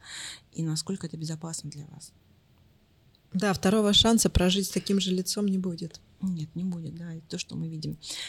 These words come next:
Speaker 1: Я всегда обращаю внимание на людей, я очень люблю красивых людей, очень люблю натуральных людей. Мне очень нравится, например, смотришь на подростков, на зрелых женщин, и когда ты видишь такую красивую красоту, которая, э,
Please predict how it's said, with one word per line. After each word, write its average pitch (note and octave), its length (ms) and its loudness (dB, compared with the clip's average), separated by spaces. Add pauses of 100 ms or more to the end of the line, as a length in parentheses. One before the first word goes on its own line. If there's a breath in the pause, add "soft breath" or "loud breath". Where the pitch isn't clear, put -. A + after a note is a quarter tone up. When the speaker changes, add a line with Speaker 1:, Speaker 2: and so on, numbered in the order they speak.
(140 loud breath)
Speaker 1:
Я D#3 80 0
всегда F3 240 -2
обращаю D#3+ 340 -4
внимание D#3+ 340 -4
на D3+ 220 -6 (240)
людей, D#3+ 380 2
я E3 100 -2
очень D#3 220 -2
люблю D#3+ 180 0
красивых E3 500 -6
людей, G#3+ 220 -6
очень E3 220 -4
люблю D#3+ 300 -4 (180 soft breath)
натуральных F3+ 500 -4
людей. G3 180 -4
Мне E3+ 100 -2
очень E3+ 180 -4
нравится, E3+ 280 -6
например, D#3 300 -8 (420 loud breath)
смотришь - 480 -6
на D#3+ 120 -4
подростков, D#3+ 680 -8
на D3 340 -6 (140)
зрелых F3 400 -4
женщин, D3+ 400 -4
и D3+ 40 -8
когда D#3 240 -6
ты D#3 120 -10
видишь D3+ 280 -4
такую D3 260 -10
красивую D3 680 -6 (560 loud breath)
красоту, D#3 520 -4
которая, D#3+ 540 -8 (300)
э, D3+ 440 -2